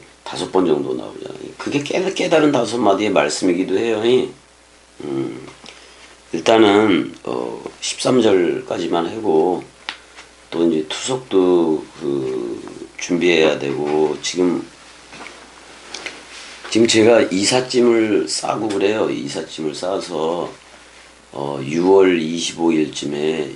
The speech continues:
유월 이십오 일쯤에 이사를, 어, 가요. 근데, 어, 전북대병원, 음, 전북대병원 근처니까,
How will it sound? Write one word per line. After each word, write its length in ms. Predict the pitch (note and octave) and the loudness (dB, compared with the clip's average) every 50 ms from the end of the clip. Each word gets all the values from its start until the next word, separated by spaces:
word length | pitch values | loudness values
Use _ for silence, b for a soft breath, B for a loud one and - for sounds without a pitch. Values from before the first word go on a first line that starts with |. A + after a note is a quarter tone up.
| C#2 - | -14 -12
유월 380 | C#2+ D2 D#2 D#2 D#2+ D#2+ D#2 | -8 -4 -2 -2 0 -2 -2
이십오 400 | D2 C#2+ C#2 C#2 - - D2+ D#2 | -2 -4 -4 -6 -6 -6 -6 -6
일쯤에 500 | D2 D2 C#2 C#2 - C#2 C#2+ D2 D2 C#2+ C#2 C#2+ | -6 -6 -8 -10 -10 -8 -6 -6 -6 -6 -8 -10
이사를, 920 | - - D2+ D2 - F2 E2+ D#2+ D#2+ D#2 C#2+ - - G1+ G1+ G1+ G1+ G1+ G1+ - - - - - - - - - - - | -10 -8 -6 -4 -2 0 0 0 0 -2 -2 -2 -6 -8 -10 -12 -12 -14 -16 -18 -20 -20 -20 -20 -20 -20 -20 -20 -20 -16
어, 260 | - G1+ G1+ G1+ G1+ G1+ - | -14 -12 -12 -12 -14 -14 -14
가요. 380 | - - - C2+ C#2 C2 B1 - D#2 E2+ - - - - - - - - - - | -10 -4 -2 -2 0 0 -2 -2 -2 -4 -4 -6 -10 -20 -20 -20 -20 -20 -20 -10
근데, 320 | - D#2 D#2 D#2 C#2 - - B B B B B B B B B B B B B B - - | -4 0 0 0 0 -2 -6 B B B B B B B B B B B B B B -20 -14
어, 100 | - - - | -14 -8 -6
전북대병원, 1080 | - - E2 F#2+ G2+ G2 G#2 - - G#2 F#2+ F#2+ F#2 F2+ F2+ F#2 F#2 F2+ D#2+ - - - - _ _ _ _ _ _ _ _ - _ _ _ _ _ _ _ _ _ - - - - | -2 0 2 2 2 2 0 0 2 2 4 6 6 6 6 4 2 2 -2 -4 -6 -10 -20 _ _ _ _ _ _ _ _ -20 _ _ _ _ _ _ _ _ _ -20 -16 -8 -6
음, 400 | B1 B1 B1 B1 B1 A#1+ A1+ G#1+ G1+ - - - - | -6 -6 -4 -6 -8 -10 -12 -14 -16 -18 -18 -14 -10
전북대병원 1000 | - - D#2+ F#2 F#2 G#2 G#2 G2+ - - - F#2+ F#2+ E2+ E2 F2 F2 F#2 F#2 F2+ | -4 0 0 2 2 2 0 0 -2 -2 0 2 2 4 4 4 2 2 2 0
근처니까, 1040 | - F#2+ F#2 F#2+ F2+ - G2 G2 E2+ D2+ C#2 - - B1 C2 C#2+ C#2+ D2+ C#2+ C#2 | 0 0 0 0 0 0 0 2 2 0 0 -2 -4 -4 -4 -4 -4 -4 -6 -8